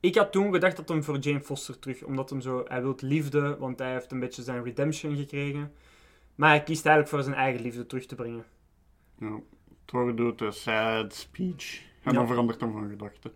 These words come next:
Speaker 1: Ja.
Speaker 2: Maar het zwaard is ook kapot, dus die zijn invloed zal ook wel
Speaker 1: Ja,
Speaker 2: waarschijnlijk
Speaker 1: voilà.
Speaker 2: wel
Speaker 1: Ik denk dat
Speaker 2: zijn.
Speaker 1: dat, ik denk dat dat ook de grootste
Speaker 2: Zal
Speaker 1: dingen
Speaker 2: er ook
Speaker 1: was.
Speaker 2: wel tussen zitten.
Speaker 1: En fun fact, de dochter van Gore wordt gespeeld door de dochter van Chris Hemsworth.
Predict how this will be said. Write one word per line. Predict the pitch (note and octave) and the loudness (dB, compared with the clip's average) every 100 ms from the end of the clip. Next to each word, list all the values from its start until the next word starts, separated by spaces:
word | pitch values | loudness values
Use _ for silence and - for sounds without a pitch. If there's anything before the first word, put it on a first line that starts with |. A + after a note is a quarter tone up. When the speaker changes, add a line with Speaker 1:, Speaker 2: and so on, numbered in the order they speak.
| - | -8
Speaker 1:
Ja. | C3+ C3+ | -6 -2
Speaker 2:
Maar | A#2 | 2
het | A#2+ | 2
zwaard | - B2 A#2+ | 6 6 6
is | A#2+ | 2
ook | A2+ A2 | 0 0
kapot, | G#2 A#2+ G#2+ | -2 -2 -2
dus | A#2+ A2 | -2 -2
die | A2+ | -2
zijn | A2 A2 | -2 -2
invloed | A2 A2 G#2+ | -4 -6 -8
zal | A2 | -4
ook | A2 - | -4 0
wel | A2+ | -2
Speaker 1:
Ja, | |
Speaker 2:
waarschijnlijk | G#2+ D3+ D3 D3+ | 0 6 8 8
Speaker 1:
voilà. | |
Speaker 2:
wel | C3+ C3+ | 8 4
Speaker 1:
Ik | - | 4
denk | D3+ | 4
dat | D3 | 4
Speaker 2:
zijn. | D3+ D3+ | 8 6
Speaker 1:
dat, | D3 | 6
ik | D#3 C3+ | 0 2
denk | D#3+ | 4
dat | D#3+ | 4
dat | D3 | 4
ook | D3 C#3+ C#3 | 4 2 -2
de | C#3 | -2
grootste | C#3+ C#3 - C3 | 0 -2 -2 -2
Speaker 2:
Zal | B2 | -2
Speaker 1:
dingen | A#2+ | -2
Speaker 2:
er | A2 | 0
ook | |
Speaker 1:
was. | A2 - | 0 0
Speaker 2:
wel | A2 | -2
tussen | A2 A2 A2+ | -2 -6 -6
zitten. | A2 G#2+ A2+ | -8 -6 -2
Speaker 1:
En | D#3 E3 | 2 2
fun | E3+ F#3+ | 4 2
fact, | F#3+ G3+ G3 - C#3 | 4 4 2 -10 -2
de | C#3+ C#3 | 0 2
dochter | D3 E3 F#3+ | 0 0 0
van | E3+ C#3+ - | 2 0 0
Gore | C#3+ F3 G3+ G3+ | 2 4 2 -2
wordt | D3+ D3 | -2 -2
gespeeld | D3 - D#3+ F3 | -2 2 4 4
door | E3 D3+ | 2 -2
de | B2+ | -2
dochter | D3+ D#3 | -6 -4
van | D3+ C#3+ | -4 -4
Chris | C3+ - | -6 -6
Hemsworth. | C#3 C#3 B2 A#2+ - | -6 -6 -6 -8 -8